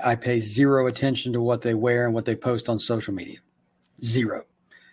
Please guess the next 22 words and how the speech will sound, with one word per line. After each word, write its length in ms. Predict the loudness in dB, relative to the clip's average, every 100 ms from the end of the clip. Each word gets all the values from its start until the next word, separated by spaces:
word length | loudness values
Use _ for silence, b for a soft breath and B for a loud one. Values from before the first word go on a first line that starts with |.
| _ 0
It's, 260 | 2 6
uh, 220 | 8 8
they're 120 | 6 6
trying 220 | 8 10
to 60 |
get 120 | 8 6
as 120 | 6
many 180 | 6 8
followers 720 | 12 12 12 10 6 6 4
as 100 | 2
they 140 | 2
can. 320 | 2 2 2
They 80 | 2
want 180 | 2 0
as 80 | 0
many 160 | 0
fan 360 | 2 4 4 6
bases 420 | 4 2 0 -2
to 100 | 0
like 300 | 2 2 2
their 160 | -2 -2
stuff. 560 | 0 0 0 -4 -14